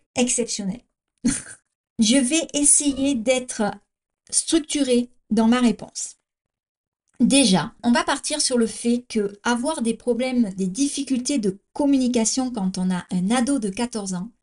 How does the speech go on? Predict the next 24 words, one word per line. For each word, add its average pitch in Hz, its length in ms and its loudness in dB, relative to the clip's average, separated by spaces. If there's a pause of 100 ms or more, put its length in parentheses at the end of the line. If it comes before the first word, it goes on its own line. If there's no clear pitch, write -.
(400)
je - 140 -10
dirais 226 480 0 (380)
que 226 100 -4
c'est 220 340 -2
un 240 200 2
peu 269 180 0
la 233 140 0
normalité 208 880 -2 (420)
en 285 140 4
dehors 233 380 4
même 214 280 4
du 196 100 0
Human 190 340 4
Design. 180 420 -2 (320)
Je 202 60 0
m'explique. - 440 -2 (280)
L'adolescence, 240 880 2 (340)
et 202 100 2
ton 214 140 -2
fils 240 260 -2
est 196 120 -4
en 185 80 2
plein 226 160 0
dedans, 220 360 0